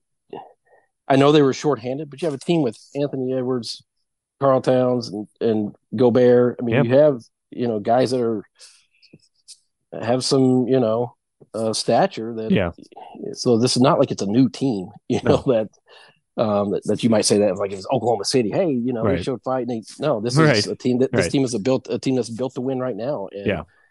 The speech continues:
Speaker 1: it's, it's gotta be beyond, uh, they showed fight, you know.
Speaker 2: And we can change the narrative, by the way, that this is a young team. This is not a young team
Speaker 1: Th-,
Speaker 2: aside
Speaker 1: no.
Speaker 2: from Ant.
Speaker 1: No.
Speaker 2: I mean, J-,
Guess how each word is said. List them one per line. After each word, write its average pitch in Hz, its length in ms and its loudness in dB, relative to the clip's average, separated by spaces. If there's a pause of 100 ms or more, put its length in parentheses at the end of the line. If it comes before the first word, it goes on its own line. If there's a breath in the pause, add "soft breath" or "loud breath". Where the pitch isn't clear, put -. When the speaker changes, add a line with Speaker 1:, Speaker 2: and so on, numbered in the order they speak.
(280)
Speaker 1:
it's, 110 220 -4
it's 104 140 -2
gotta 117 160 4
be 107 220 2 (200)
beyond, 107 540 2 (280)
uh, 101 440 -2
they 98 140 -2
showed 95 280 -2
fight, 101 260 2 (140)
you 92 100 -4
know. 92 300 -8 (520)
Speaker 2:
And 143 80 2
we 156 80 4
can 147 140 2
change 139 200 2
the 120 100 0
narrative, 110 320 2
by 104 180 2
the 104 80 2
way, 104 120 4
that 98 140 -6
this 98 100 -8
is 101 140 -10
a 98 40 0
young 98 280 0
team. 98 340 -2
This - 160 -10
is 120 80 -6
not 110 220 0
a 104 40 2
young 107 240 2
team 113 140 2
Speaker 1:
Th-, 147 120 8
Speaker 2:
aside 107 220 4
Speaker 1:
no. 131 300 6
Speaker 2:
from 139 160 -8 (180)
Ant. 110 360 0
Speaker 1:
No. 101 240 0
Speaker 2:
I 107 160 2
mean, 110 260 0
J-, 151 100 0